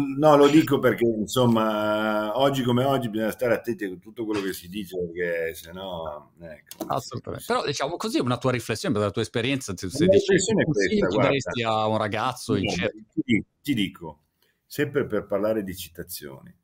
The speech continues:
Speaker 1: stata molto bella la citazione, quella di Jack Ma, che ha detto:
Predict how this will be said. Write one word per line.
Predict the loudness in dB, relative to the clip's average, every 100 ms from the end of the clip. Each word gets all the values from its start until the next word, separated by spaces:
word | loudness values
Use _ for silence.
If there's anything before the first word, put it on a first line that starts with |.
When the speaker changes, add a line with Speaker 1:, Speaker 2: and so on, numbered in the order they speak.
| _ _ _
Speaker 1:
stata | -12 -6 -4 -2
molto | -4 -4 -2
bella | -2 -2
la | -2
citazione, | -6 -12 -12 -10 -6 -6
quella | -6 -8
di | -10 -8
Jack | -8 -8
Ma, | -10 -12 -14 _ _ _ _ _ _ _ _ _ _ _ _ _ _
che | -2
ha | 0
detto: | 0 -4 -12 -12 -12 -12